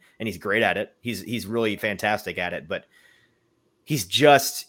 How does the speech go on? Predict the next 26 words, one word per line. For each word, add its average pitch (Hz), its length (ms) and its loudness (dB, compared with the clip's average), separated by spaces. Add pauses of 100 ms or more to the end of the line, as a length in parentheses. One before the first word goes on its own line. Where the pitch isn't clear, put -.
(160)
got 135 360 4
to 139 100 -2
learn 123 340 2
to 104 80 -6
throw 117 240 0
the 107 60 0
ball 110 220 4
downfield 113 460 2
or 104 100 0
else 101 120 -2
he's 101 160 -10
not 101 160 -4
gonna 98 140 -8
make 98 200 -4
it 87 60 -12
in 87 80 -12
the 87 80 -8
N 85 80 -8
F 87 160 -14
L. 78 160 -12
We 98 100 -8
know 92 200 -6
that, 80 200 -10
right? 101 260 -4
And 95 140 -12
so, 98 460 -4